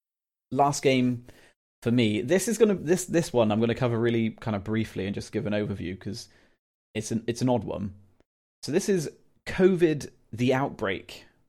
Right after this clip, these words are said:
from Jujubee, coming out the twenty-ninth of May, twenty twenty. Much like the Plague Inc games, it has a, a very similar kind of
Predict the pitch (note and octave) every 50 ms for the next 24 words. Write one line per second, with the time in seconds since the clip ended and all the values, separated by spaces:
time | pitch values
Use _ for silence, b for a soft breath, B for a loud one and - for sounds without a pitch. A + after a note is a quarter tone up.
0 | _ _ - A#2 A2+ A2 G#2+ G#2+ - - - G2+ F#2 G2+ A#2+ C#3+ B2 A2 G#2+ G#2+
1 | G#2+ F#2+ F2+ F#2+ G#2+ A2+ A#2 _ _ _ _ _ _ - B2+ A2+ A2 G#2+ - G2
2 | G2 - - C3+ A#2+ A#2+ A#2 G#2 - - G2+ G2 G#2 G#2 G#2 G2+ G2 F#2+ - -
3 | - - - G#2+ G#2 G#2 - G2 - - G#2+ G#2 G2+ F#2+ F#2 E2+ F#2+ - b b
4 | b b b b b b _ _ _ _ _ - B2 D3+ - - - - - D3+
5 | D3+ C#3 - - - - - _ _ _ - G#2+ A2+ A#2+ A#2 A#2 A#2 A#2 A2+ A2+
6 | A2+ A2+ - - _ _ _ _ _ _ _ _ _ _ _ - - C#3+ C3+ C3
7 | B2 - C#2+ G2+ G2+ - - - - - _ _ _ - - A#2 G2 F#2 G2+ G#2+
8 | A#2 B2 - - - - _ _ _ _ _ _ _ _ _ _ _ _ _ _
9 | _ - G#2+ A2 A2 A#2 - - A2 - A#2 G#2+ A#2+ A2+ A2 - - A2+ A2 G#2
10 | - - G#2 G2+ G2+ - - -